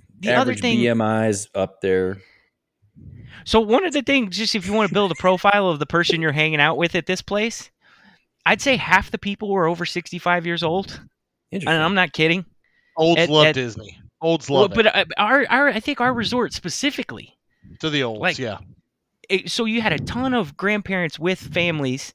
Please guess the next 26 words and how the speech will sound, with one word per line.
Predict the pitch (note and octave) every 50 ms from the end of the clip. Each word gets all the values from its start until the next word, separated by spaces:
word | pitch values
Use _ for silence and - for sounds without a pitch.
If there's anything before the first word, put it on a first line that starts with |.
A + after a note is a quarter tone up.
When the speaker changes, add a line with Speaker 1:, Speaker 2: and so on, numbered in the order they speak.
| _ _
Speaker 1:
there, | - C#3 C3 C#3 D#3+ _ - - - - - -
but | E3 -
then | A#3 B3 C4
you | C4+ C4+
also | C4+ C4+ - C#4+
had | B3 C4 C4 C4 G3+ E3+
just | - A#3+ A#3+ -
a | B3+ A3+ D#3+ D3 - _ -
bunch | F#3+ A3+ B3 A3+ - -
of | B3+ A#3+ G#3+ F#3+ - - - _ _ _ _ _ _ _ _ - - - - - - _ _ _ -
Ned | D#3+ F#3+ G#3 A#3 A#3+ B3 G#3 G#3+
and | A3+ E3+ -
Pearl | - F#3+ A#3+ C4 C4 B3 A3+ G#3+ G#3+ G3 - _ _ _ _ _ _ _ _ _ _ _ - - _ - - _ - - -
Speaker 3:
Having | D#3
a | B2+
Speaker 1:
down | F#3 G3 A3 A#3 A3+
Speaker 3:
nice | A3+ A3+ A3+
Speaker 1:
there | A#3
on | A3+ A#3 A#3
Speaker 3:
trip. | A#3+
Speaker 1:
vacation. | A3+ A#3 A#3 - - A#3+ C4+ C4+ - - F#3+ C3+ B2 C#3 - _
Just | - F3 G3+ G#3 G3+
Speaker 3:
Yeah. | G#3 F3 C3+ - - - - - - -
Speaker 1:
two | - A#3+ A#3+
sixty-five-year-olds | - - - C4+ - - - A#3 G#3 - B3 C4 C4+ C4+ A#3+ G#3+ G#3 F#3+ F#3 F#3 F#3 F#3 F#3 F#3 - - - - - - - _ _ _ - _ _ _ _ _ _
just | - F3 G#3+ G#3+ - -